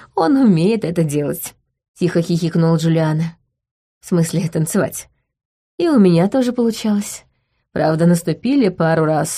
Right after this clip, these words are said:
друг другу на ноги, но разве это так важно? «Ничуть не важно», заверила ее я с усмешкой. Джулиана потянулась за очередным пирожным. «Я когда нервничаю, всегда хочу сладкого»,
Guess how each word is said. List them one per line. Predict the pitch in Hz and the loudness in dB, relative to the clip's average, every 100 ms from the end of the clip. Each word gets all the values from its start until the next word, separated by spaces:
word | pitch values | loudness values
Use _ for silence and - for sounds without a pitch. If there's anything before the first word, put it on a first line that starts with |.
| 170 | 0
друг | 165 165 | 2 2
другу | 160 156 | 0 0
на | 156 196 | 0 0
ноги, | 277 269 285 - _ _ _ - | 0 0 0 -4 _ _ _ -2
но | 370 302 | 0 2
разве | 247 226 180 | 2 4 2
это | 175 | 2
так | 160 160 | -2 -2
важно? | 185 175 165 - _ _ _ | -2 -2 -6 -8 _ _ _
«Ничуть | 180 202 214 - 170 | 4 4 4 0 0
не | 165 | 0
важно», | 156 160 160 165 _ _ _ _ | 0 -2 -4 -6 _ _ _ _
заверила | 170 175 165 180 170 | 0 2 4 4 2
ее | 165 160 156 185 | 2 0 0 2
я | 180 156 | 2 0
с | 160 | -2
усмешкой. | 160 165 160 - - - _ _ - | -2 -2 -2 -4 -10 -10 _ _ -4
Джулиана | 165 220 311 339 330 | 2 4 4 2 0
потянулась | - 247 269 277 214 | -2 0 2 0 0
за | 202 | 0
очередным | 190 196 185 196 | 0 0 2 2
пирожным. | 190 170 160 165 170 175 - _ _ _ _ _ _ _ - | 2 2 0 0 -2 -2 -8 _ _ _ _ _ _ _ 0
«Я | 180 170 | 2 4
когда | 185 175 170 | 2 4 4
нервничаю, | 202 277 202 - - 160 147 - - - | 4 2 0 0 -4 -4 -4 -12 -20 -12
всегда | - 170 226 | -4 -2 -2
хочу | 226 - | -4 -6
сладкого», | - 147 - - | -6 -6 -6 -6